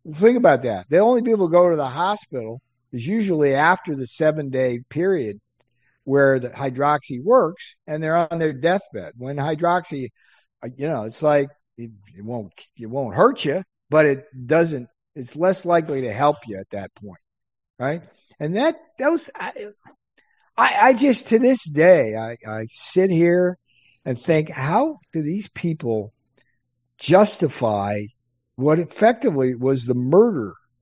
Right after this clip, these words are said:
the murder of millions, millions of people worldwide? I, yet, you look,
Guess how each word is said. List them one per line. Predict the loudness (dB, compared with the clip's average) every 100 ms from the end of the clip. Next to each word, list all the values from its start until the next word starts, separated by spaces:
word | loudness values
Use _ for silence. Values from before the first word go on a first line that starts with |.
| _
the | -10
murder | -4 2 4 4 2 -2 -8 _ _ _
of | -8
millions, | 0 4 4 2 -4 -12 -6
millions | 4 6 6 0
of | -2
people | -2 0 0
worldwide? | 0 -2 -2 -6 -6 0
I, | 2
yet, | 4 4 2 0
you | 0
look, | 0